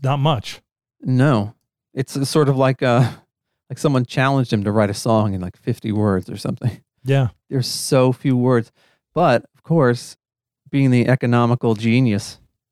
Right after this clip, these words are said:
Speaker 2: that he can be, there's so much in this song to talk about.
Speaker 1: Yeah.
Speaker 2: It's incredible.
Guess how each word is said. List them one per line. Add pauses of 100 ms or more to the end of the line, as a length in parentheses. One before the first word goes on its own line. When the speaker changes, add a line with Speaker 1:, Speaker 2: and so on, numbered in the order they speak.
(220)
Speaker 2:
that
he
can
be, (720)
there's
so
much
in
this
song
to
talk
about. (320)
Speaker 1:
Yeah. (540)
Speaker 2:
It's
incredible.